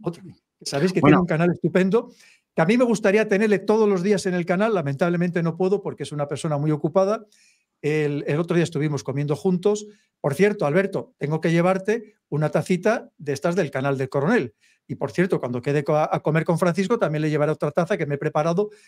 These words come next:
Speaker 1: de estas de, que, del canal del Coronel, que han
Speaker 2: Yo
Speaker 1: quedado
Speaker 2: con
Speaker 1: muy
Speaker 2: Alberto
Speaker 1: chulas.
Speaker 2: tengo una cuenta pendiente, perdón, y es que yo no le conocía de nada, eh, sí sé que hacía el canal La Magia de la Bolsa junto con Miguel, y dos veces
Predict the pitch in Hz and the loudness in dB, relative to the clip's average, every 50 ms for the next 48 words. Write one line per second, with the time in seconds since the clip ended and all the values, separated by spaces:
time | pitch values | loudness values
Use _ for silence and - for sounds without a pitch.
0 | _ _ - 147 147 139 - 160 135 165 - - 156 147 147 156 151 139 147 139 | _ _ -4 -4 -2 0 0 0 0 0 -2 0 2 2 2 0 0 0 -2 -2
1 | 127 - 143 147 160 160 147 151 143 - 165 135 139 123 107 104 - - 269 240 | 0 0 0 2 2 0 0 -2 -2 -2 -2 -4 -4 -4 -6 -8 -10 -14 -14 -8
2 | - 156 165 170 156 180 196 190 175 156 135 - - - 113 110 - 554 185 - | 0 2 4 4 6 6 4 4 4 2 0 -2 -2 -4 -4 -6 -4 -6 -6 -6
3 | _ _ - 160 170 185 190 185 170 - 175 156 143 - 139 120 131 120 139 196 | _ _ -2 0 2 2 4 2 2 2 2 0 2 0 -2 -2 -2 -2 0 0
4 | 220 185 156 123 107 120 123 160 202 196 - 101 127 131 139 - - - 185 160 | -2 -2 -4 -4 -2 -2 0 0 -2 -2 -2 -2 -2 -2 -4 -4 -6 -10 -8 -6
5 | 104 143 127 113 123 139 160 175 - 170 135 139 151 180 190 - 175 165 147 - | -2 -2 -2 0 2 0 0 0 0 0 0 0 0 -2 -4 -6 -6 -6 -6 -6
6 | - - 180 147 131 131 147 175 180 151 147 175 220 - - 127 107 110 110 - | -6 -6 -4 -2 -2 0 0 0 0 0 -2 -2 -4 -6 -8 -6 -6 -6 -6 -6
7 | - - 151 170 175 - - - - 139 - - 123 117 98 - - 147 160 151 | 0 4 4 4 4 0 -6 -8 -8 -8 -4 -2 -4 -4 -4 -4 2 4 4 4
8 | 127 104 - - 110 107 104 107 101 98 95 92 95 95 95 _ - 107 107 123 | 4 0 -4 -6 -6 -4 -2 -2 -2 -2 -4 -4 -6 -8 -12 _ -4 -2 2 2
9 | 151 160 139 113 104 110 - - - - 113 101 104 90 90 107 139 151 147 - | 2 2 2 0 -2 -2 -4 -4 -6 -8 -8 -8 -8 -8 -6 -2 -2 -2 -2 -2
10 | - 147 156 160 - - 123 104 95 104 - 92 95 98 98 110 127 147 175 190 | -2 -2 -4 -4 -2 -2 -2 -2 -2 -4 -6 -4 -4 -2 -2 0 0 0 0 -2
11 | _ _ _ _ - - - - _ _ - - 135 139 - 127 110 - 196 214 | _ _ _ _ -20 -20 -20 -20 _ _ 0 0 0 0 0 -4 -2 0 0 0
12 | - - 151 156 190 208 - - 151 151 196 214 - | 0 -4 -4 -2 -2 -4 -4 -4 -4 -4 -4 -4 -6